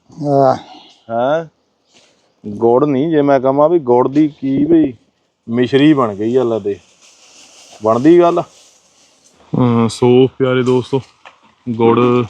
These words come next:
Speaker 2: ਬਣਾਉਣਾ ਬਿਨਾਂ ਸ਼ੱਕ ਇੱਕ ਕਲਾ ਆ ਤੇ ਕਲਾਕਾਰੀ ਦੇ ਬਿਨਾਂ ਇਹ ਕੰਮ ਨਹੀਂ ਹੋ ਸਕਦਾ। ਕਲਾ ਨਾਲ ਜਿਹੜੇ ਜੁੜੇ ਲੋਕ ਆ, ਉਹ ਉਹਨਾਂ ਦੇ ਜ਼ਿੰਦਗੀ ਦੇ ਤਜਰਬੇ ਹੁੰਦੇ ਆ। ਗੁੜ ਦੀਆਂ ਤੁਹਾਨੂੰ ਕਈ ਵੀਡੀਓਜ਼ ਇਸ ਵਾਰੀ ਆਪਾਂ ਵਿਖਾਈਆਂ ਸੀ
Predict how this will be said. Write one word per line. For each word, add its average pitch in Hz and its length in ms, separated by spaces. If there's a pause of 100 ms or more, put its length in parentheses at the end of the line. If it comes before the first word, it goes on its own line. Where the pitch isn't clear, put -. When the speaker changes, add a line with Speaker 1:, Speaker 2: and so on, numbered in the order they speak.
(580)
Speaker 2:
ਬਣਾਉਣਾ 120 380
ਬਿਨਾਂ 117 280
ਸ਼ੱਕ 113 280
ਇੱਕ 110 160
ਕਲਾ 110 460
ਆ 110 40 (840)
ਤੇ 127 380
ਕਲਾਕਾਰੀ 143 600
ਦੇ 139 140
ਬਿਨਾਂ 123 360
ਇਹ 120 60
ਕੰਮ 113 220
ਨਹੀਂ 120 160
ਹੋ 117 160
ਸਕਦਾ। 117 380 (520)
ਕਲਾ 131 260
ਨਾਲ 131 220
ਜਿਹੜੇ 127 200
ਜੁੜੇ 120 240
ਲੋਕ 113 340
ਆ, 117 240 (300)
ਉਹ 127 100
ਉਹਨਾਂ 127 180
ਦੇ 123 120
ਜ਼ਿੰਦਗੀ 113 360
ਦੇ 117 100
ਤਜਰਬੇ 113 500
ਹੁੰਦੇ 98 320
ਆ। 95 40 (720)
ਗੁੜ 135 160
ਦੀਆਂ 165 220
ਤੁਹਾਨੂੰ 160 240
ਕਈ 139 220
ਵੀਡੀਓਜ਼ 143 440
ਇਸ 120 120
ਵਾਰੀ 123 160
ਆਪਾਂ 120 200
ਵਿਖਾਈਆਂ 113 440
ਸੀ 127 200